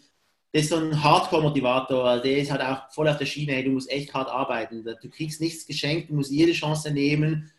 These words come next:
du musst richtig Gas geben.“ Und der hat zum Beispiel, und das ist mir aufgeblieben, in dieser ganzen Kontroverse mit diesen Uber-Taxi, ähm, Kontroverse, wo der halt gesagt hat, „Hey,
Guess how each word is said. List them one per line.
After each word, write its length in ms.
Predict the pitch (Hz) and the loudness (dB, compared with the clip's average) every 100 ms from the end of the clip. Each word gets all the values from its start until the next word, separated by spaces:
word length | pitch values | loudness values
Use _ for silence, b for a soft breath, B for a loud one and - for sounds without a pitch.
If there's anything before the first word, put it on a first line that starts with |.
| B _ | B _
du 60 | 139 | -2
musst 120 | 135 | 0
richtig 240 | 170 180 - | 0 -2 0
Gas 320 | 139 151 - | 0 0 0
geben.“ 240 | 156 156 | -2 0
Und 100 | 156 | 2
der 120 | 175 | 2
hat 160 | 202 214 | 2 0
zum 80 | 202 | 2
Beispiel, 460 | 190 196 - 196 196 B _ | 2 2 2 2 0 B _
und 60 | - | -2
das 80 | 165 | 0
ist 40 | |
mir 160 | 185 185 | 2 2
aufgeblieben, 760 | 226 202 165 160 156 147 135 | 0 -2 0 2 4 4 2
in 80 | 147 | -2
dieser 160 | 147 151 | -4 0
ganzen 300 | 165 185 180 | 0 0 -4
Kontroverse 580 | 170 156 143 160 190 180 | -4 -2 0 4 4 2
mit 120 | 156 | 2
diesen 200 | 160 160 | 0 0
Uber-Taxi, 1120 | 175 208 196 156 147 - 185 - 190 165 151 | 2 2 4 4 4 0 -2 -2 -4 0 0
ähm, 680 | 147 147 139 139 135 135 120 _ - | 0 2 4 6 4 2 0 _ -14
Kontroverse, 600 | - 147 131 127 139 143 | -6 -4 0 2 2 2
wo 140 | 139 143 | 2 4
der 160 | 143 | 4
halt 160 | 156 156 | 2 0
gesagt 320 | 143 151 156 | 0 0 0
hat, 100 | 156 | 0
„Hey, 240 | 175 190 | 2 2